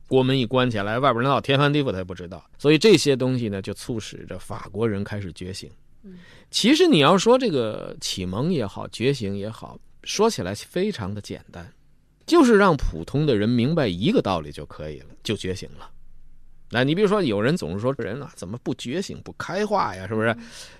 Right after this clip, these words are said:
Speaker 1: 其实呢，这个东西，如果你要是真的有人去引导人们那么去思考的话，可能一天就觉醒了。
Speaker 2: 哦。
Speaker 1: 这个觉醒其实呢，就是，
Speaker 2: 哪句话？
Speaker 1: 哎，伏尔泰曾经讲过这个，
Speaker 2: 嗯。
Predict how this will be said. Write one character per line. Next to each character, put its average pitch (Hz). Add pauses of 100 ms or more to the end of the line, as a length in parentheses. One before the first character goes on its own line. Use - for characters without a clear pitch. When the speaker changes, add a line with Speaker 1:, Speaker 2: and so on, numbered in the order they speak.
Speaker 1:
其 370
实 285
呢， 185
这 240
个 165
东 180
西， 165
如 135
果 277
你 123
要 113
是 107
真 269
的 123
有 95
人 90
去 98
引 82
导 64
人 92
们 90 (200)
那 113
么 90
去 87
思 120
考 92
的 82
话， 87 (300)
可 -
能 117
一 233
天 101
就 101
觉 82
醒 87
了。 - (240)
Speaker 2:
哦。 202 (180)
Speaker 1:
这 330
个 277
觉 190
醒 85
其 131
实 139
呢， 117
就 120
是， 104
Speaker 2:
哪 104
句 -
话？ 180
Speaker 1:
哎， 107
伏 131
尔 170
泰 147
曾 104
经 127
讲 90
过 104
这 117
个， 190
Speaker 2:
嗯。 196